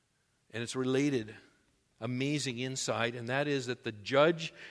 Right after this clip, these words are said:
determines how much revelation he will give prior to the judgment. He determined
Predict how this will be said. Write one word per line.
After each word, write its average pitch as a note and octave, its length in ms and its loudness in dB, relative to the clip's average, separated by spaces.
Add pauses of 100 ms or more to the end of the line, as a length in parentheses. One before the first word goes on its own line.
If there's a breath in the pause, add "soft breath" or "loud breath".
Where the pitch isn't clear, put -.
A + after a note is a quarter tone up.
(140 loud breath)
determines D3+ 680 0
how D#3 380 2
much D3+ 340 -2
revelation C3 760 2
he C#3 160 -10
will B2+ 180 -2
give C3 440 -2 (380 soft breath)
prior A#2 600 2 (500)
to A2+ 120 -6
the A#2 120 -4
judgment. B2 720 -12 (2500)
He C4 220 10
determined G3 800 8